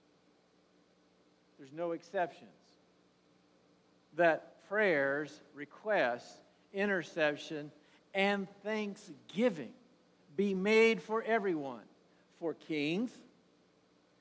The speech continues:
and all those in, that are in authority. Can I speak? Can I meddle just for a moment? You know I'm going to. We are commanded.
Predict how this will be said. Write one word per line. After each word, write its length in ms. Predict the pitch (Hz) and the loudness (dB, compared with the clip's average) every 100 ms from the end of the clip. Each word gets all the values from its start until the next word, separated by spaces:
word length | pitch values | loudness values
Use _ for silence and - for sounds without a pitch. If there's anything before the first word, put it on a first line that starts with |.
| _ 165 | _ -6
and 100 | 185 | 2
all 420 | 190 220 254 254 | 8 10 10 8
those 360 | 240 240 226 208 | 6 4 4 2
in, 380 | 220 208 175 156 - - 170 | -2 0 -2 -4 -12 -8 0
that 180 | 185 | 2
are 140 | 175 185 | 2 0
in 180 | 185 185 | -2 -4
authority. 580 | 165 185 165 127 110 98 - _ _ _ _ _ _ _ _ _ _ _ _ _ _ _ _ _ _ _ _ _ _ _ _ _ _ _ _ _ _ | -6 -8 -6 -8 -10 -18 -20 _ _ _ _ _ _ _ _ _ _ _ _ _ _ _ _ _ _ _ _ _ _ _ _ _ _ _ _ _ _
Can 100 | - | -18
I 60 | 165 | -18
speak? 400 | 156 - 240 185 | -16 -12 -12 -10
Can 140 | 202 | -8
I 60 | 233 | -8
meddle 320 | 139 147 220 240 | -4 -4 -4 -8
just 140 | 254 - | -18 -20
for 80 | 262 | -20
a 80 | |
moment? 320 | 262 269 262 226 _ _ _ _ _ _ _ _ _ - | -20 -20 -20 -20 _ _ _ _ _ _ _ _ _ -20
You 80 | 147 | -14
know 80 | 160 | -14
I'm 120 | 120 | -12
going 260 | 131 120 | -14 -14
to. 80 | 110 110 135 _ _ _ _ _ _ _ _ _ _ _ _ _ _ _ _ _ _ _ _ _ _ _ _ _ _ _ _ _ _ _ _ _ _ 139 | -18 -20 -20 _ _ _ _ _ _ _ _ _ _ _ _ _ _ _ _ _ _ _ _ _ _ _ _ _ _ _ _ _ _ _ _ _ _ -6
We 200 | 226 214 | -4 -2
are 100 | 165 | -4
commanded. 680 | - 151 147 208 190 120 | -8 -10 -8 -8 -8 -10